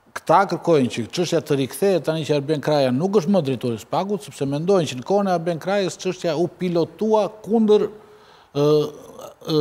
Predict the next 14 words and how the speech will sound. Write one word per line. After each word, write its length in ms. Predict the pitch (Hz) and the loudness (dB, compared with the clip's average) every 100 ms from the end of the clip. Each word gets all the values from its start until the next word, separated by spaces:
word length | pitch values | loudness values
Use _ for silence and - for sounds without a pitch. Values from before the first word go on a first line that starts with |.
| 147 | 4
Mirel 400 | 139 143 180 202 | 4 4 6 6
Mërtirit 400 | 190 - 220 202 | 4 2 2 2
dhe 160 | 156 160 | 0 0
Stella 260 | 190 180 | 0 2
Gugallës, 680 | 151 160 185 156 110 - - - _ _ _ _ _ | 2 4 4 4 2 -8 -16 -20 _ _ _ _ _
n-, 180 | 139 - - | -10 -10 -12
për 200 | - 131 | -6 -2
të 80 | 147 | -2
fshehur 480 | - - 226 208 151 | -2 4 6 6 4
të 80 | 156 | 0
gjithë 220 | 233 - | -2 2
fajtorët 420 | 226 220 214 170 | 4 6 4 2
e 60 | 131 | -2
tjerë. 200 | 123 | -6